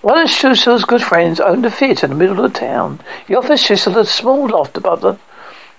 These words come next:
with the help for re-, bu-, building repairs. When the toy worker arrived, he unpacked his few possessions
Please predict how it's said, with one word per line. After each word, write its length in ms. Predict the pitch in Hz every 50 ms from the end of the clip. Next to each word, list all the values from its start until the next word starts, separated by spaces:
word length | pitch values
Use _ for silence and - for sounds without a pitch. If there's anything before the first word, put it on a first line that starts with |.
| _ _ _ _ _ _ _ _ - -
with 140 | 190 175 -
the 80 | 185 -
help 260 | - 202 175 - -
for 140 | - 226 247
re-, 320 | - 220 - 330 - - - _
bu-, 240 | 254 196 165 175 -
building 340 | - 185 196 175 147 143
repairs. 520 | 139 139 - - - 131 127 127 - - - - - - - - - -
When 140 | - 170
the 100 | 208 247
toy 260 | 240 - 233 247 269 254
worker 400 | 254 262 254 254 233 247 - 240
arrived, 480 | 233 208 185 185 165 165 175 165 151
he 60 | 143
unpacked 420 | 165 208 240 208 - - - 226 185
his 100 | 190 -
few 220 | - - 254 285
possessions 640 | - - 208 - 160 151 143 - 151 131 131 -